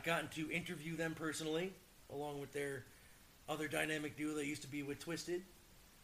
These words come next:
Um, their tour buses are smelly,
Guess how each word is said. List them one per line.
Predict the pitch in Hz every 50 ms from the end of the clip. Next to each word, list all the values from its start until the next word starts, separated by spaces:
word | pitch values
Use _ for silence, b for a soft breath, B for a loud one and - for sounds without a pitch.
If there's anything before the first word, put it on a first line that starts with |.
| - - - - -
Um, | - 120 123 120 120 117 117 110 110 107 107 107 - - - - - - - - - - - - - - - - - - - - - - - - - - - - - -
their | - 123 113
tour | - 127 135 135 131
buses | 127 135 139 - - 143 131 120 120
are | 120 123 120 117 117 120 -
smelly, | - - 147 139 131 123 147 160